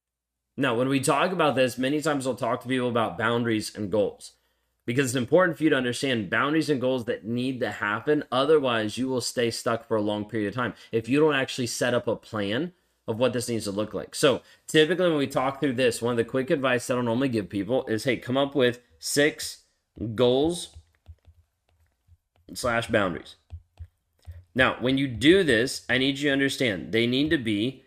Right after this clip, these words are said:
like smart goals. Okay, so if you don't know what smart goals are, look 'em up. But basically, part of it is they need to be time sensitive. And they need to be quantifiable. Like, you just need to be able to say, "Hey, what are the actual stats to it?"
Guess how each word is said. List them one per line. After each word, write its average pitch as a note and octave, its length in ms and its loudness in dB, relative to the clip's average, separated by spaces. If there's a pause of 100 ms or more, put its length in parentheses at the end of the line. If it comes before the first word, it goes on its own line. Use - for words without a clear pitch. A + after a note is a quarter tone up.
(380)
like A2 240 0
smart C#3+ 380 0
goals. G2 360 -2 (840)
Okay, G#2+ 300 0
so A2 160 -8
if G2+ 80 -2
you A2 60 0
don't B2 120 0
know C3 60 0
what C3 100 0
smart B2+ 260 -2
goals B2 220 0
are, A#2+ 200 4
look A2+ 200 -2
'em A#2+ 80 -2
up. - 160 -8
But G#2+ 140 -4
basically, A#2+ 460 0
part B2+ 280 4
of C#3 60 0
it C3 120 0
is A#2+ 220 0
they A2 100 -2
need A#2 140 0
to A2+ 40 -6
be A2 140 -4
time G#2+ 320 -4
sensitive. C3 560 -2 (3000)
And B2+ 180 0
they C3 40 0
need C3 120 0
to C3 60 -4
be B2+ 100 -4
quantifiable. C3 720 0
Like, G#2 180 -2
you A#2 60 -4
just B2+ 220 -6
need D3 100 0
to C#3 60 -2
be C#3+ 60 2
able C3+ 140 2
to A#2 60 -2
say, B2+ 260 2
"Hey, B2 300 0 (200)
what A#2 300 2
are C#3 180 2
the B2+ 180 0
actual A#2+ 440 -2
stats - 720 -4
to A#2+ 240 -4
it?" - 200 -8